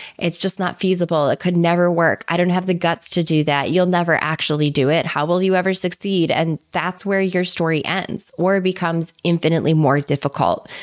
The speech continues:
There are plenty of people in this world who will tell you that your dreams and desires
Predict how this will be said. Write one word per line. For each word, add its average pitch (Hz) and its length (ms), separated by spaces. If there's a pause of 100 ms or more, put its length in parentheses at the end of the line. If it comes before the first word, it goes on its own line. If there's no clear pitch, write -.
(460)
There 180 140
are 170 140
plenty - 840 (200)
of 170 140
people 180 340
in 156 160
this 156 220
world 98 400
who 196 100
will 180 180
tell 165 280
you 196 320
that 185 220
your 165 340
dreams 160 500
and 160 220
desires 156 680